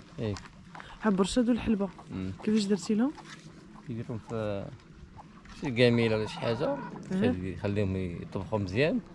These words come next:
Speaker 2: أها. ط-، يطيبوا؟
Speaker 1: يطيبوا مزيان، والماء ديالهم
Speaker 2: أها.
Speaker 1: يبردوه ويعطوه لهم يشربوه في الصباح.
Speaker 2: الصباح؟
Speaker 1: إيه، قبل ما يعطيهم ياكلوا.
Speaker 2: هادشي اللي، هادشي اللي عطيتيهم داك النهار؟
Speaker 1: هادشي اللي كنديرو في،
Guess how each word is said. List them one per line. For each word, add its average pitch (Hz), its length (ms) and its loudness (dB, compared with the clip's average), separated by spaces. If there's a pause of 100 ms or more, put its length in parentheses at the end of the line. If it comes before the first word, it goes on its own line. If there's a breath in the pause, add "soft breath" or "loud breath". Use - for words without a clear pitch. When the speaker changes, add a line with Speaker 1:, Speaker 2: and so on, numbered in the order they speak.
Speaker 2:
أها. 190 160 -4 (380)
ط-، 196 100 2
يطيبوا؟ 226 400 6 (220)
Speaker 1:
يطيبوا 101 380 0
مزيان، 107 420 -2
والماء 120 280 4
ديالهم 120 520 2 (280)
Speaker 2:
أها. 214 260 4 (260)
Speaker 1:
يبردوه 104 420 0
ويعطوه 113 400 4
لهم 104 160 0
يشربوه 92 440 -4
في 80 60 0
الصباح. 95 400 2 (220)
Speaker 2:
الصباح؟ 208 360 0
Speaker 1:
إيه، 98 280 2
قبل 110 140 2
ما 120 80 4
يعطيهم 117 360 4
ياكلوا. 90 420 -2 (220)
Speaker 2:
هادشي 202 240 0
اللي، 226 240 4
هادشي 208 180 -2
اللي 233 100 0
عطيتيهم 233 360 2
داك 240 180 0
النهار؟ 233 220 2
Speaker 1:
هادشي - 200 2
اللي 107 100 4
كنديرو 110 320 -2
في، 90 340 -2